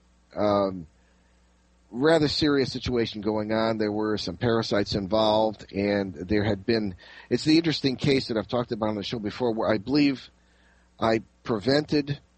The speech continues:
a suicide from occurring in another part of the multiverse, and, uh, probably i-, in the future in our time stream, so that, uh, all s-, all seemed to be well at the end of the case. But there was a,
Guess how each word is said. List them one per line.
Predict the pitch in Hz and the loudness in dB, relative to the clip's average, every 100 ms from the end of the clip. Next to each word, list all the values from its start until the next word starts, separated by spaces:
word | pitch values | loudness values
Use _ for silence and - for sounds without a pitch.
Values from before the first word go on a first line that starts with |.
| _ _ - | _ _ -6
a | |
suicide | 107 - 165 160 175 - 147 143 135 | -4 -4 0 0 0 0 0 0 -2
from | 123 | -6
occurring | 117 - 156 147 143 135 - - | -6 -2 0 0 -2 -6 -10 -4
in | 113 | -2
another | 113 131 127 117 | 2 2 2 -2
part | - - 113 | -4 0 0
of | 101 | 0
the | 98 | -2
multiverse, | 113 135 151 151 165 - - _ _ - - - - | -2 -2 -2 -2 -4 -6 -10 _ _ -20 -20 -20 -10
and, | 107 107 107 | -2 0 2
uh, | 107 | 2
probably | 104 139 139 117 117 107 | 2 0 0 -2 -4 -6
i-, | 78 117 | -6 -4
in | |
the | 113 | -4
future | - - 185 180 131 110 82 - - | -6 -6 -4 -2 -2 -2 -4 -10 -6
in | 113 110 | -4 -2
our | - 127 135 107 - - | 0 2 2 0 -6 -10
time | - 98 82 | -4 -2 -4
stream, | - - 92 76 - _ - - - - | -10 -8 -8 -10 -16 _ -20 -20 -20 -10
so | - 117 107 | -2 0 2
that, | 104 - 107 | 0 0 -2
uh, | 95 80 | 0 0
all | 107 113 | 0 0
s-, | - - - | -2 -10 0
all | 110 117 | 2 2
seemed | - 127 107 92 | 0 -4 -4 -6
to | |
be | 92 98 | -4 0
well | 117 113 101 | 4 4 2
at | 87 | -2
the | 101 107 | -2 -2
end | 95 | -2
of | |
the | 80 | -6
case. | - 120 82 | -2 0 -2
But | 80 107 - _ - - - - | -4 -4 -6 _ -20 -20 -20 -4
there | 110 117 | 0 0
was | 110 123 117 104 - - _ _ | 2 2 2 0 -6 -12 _ _
a, | - | -4